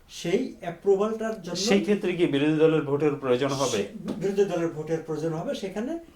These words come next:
Speaker 1: সকল সদস্যের ভোটে সেটা পাস হতে হবে। যেহেতু লিবারেল পার্টি, মানে, মাইনরিটি গভর্নমেন্ট,
Speaker 2: ইয়া।
Speaker 1: তাকে কনজারভেটিভ পার্টি, এনডিপি, ব্লক কুইবেকো,
Speaker 2: হুম।
Speaker 1: সবার তার সাপোর্ট লাগবে। যদি তারা সেই ছাব্বিশে মার্চের যে ভোটটি, সেই ভোটে যদি তারা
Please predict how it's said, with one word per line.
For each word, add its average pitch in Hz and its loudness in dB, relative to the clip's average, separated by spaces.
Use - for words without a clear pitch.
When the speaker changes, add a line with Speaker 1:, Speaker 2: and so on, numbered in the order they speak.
Speaker 1:
সকল 196 0
সদস্যের 180 -8
ভোটে 160 -4
সেটা - -8
পাস 151 -4
হতে 131 -12
হবে। 123 -16
যেহেতু 208 0
লিবারেল 160 0
পার্টি, 170 -6
মানে, 156 -10
মাইনরিটি 175 2
গভর্নমেন্ট, 123 -12
Speaker 2:
ইয়া। 160 2
Speaker 1:
তাকে 170 -2
কনজারভেটিভ 170 -2
পার্টি, 175 -6
এনডিপি, 160 -2
ব্লক 156 -2
কুইবেকো, 160 -8
Speaker 2:
হুম। 117 -6
Speaker 1:
সবার 226 -2
তার 170 -6
সাপোর্ট 151 -8
লাগবে। 127 -12
যদি 196 2
তারা 185 -2
সেই 170 -10
ছাব্বিশে 190 -6
মার্চের 156 -6
যে 151 -4
ভোটটি, 147 -8
সেই 165 -8
ভোটে 160 -6
যদি 165 -6
তারা 156 -8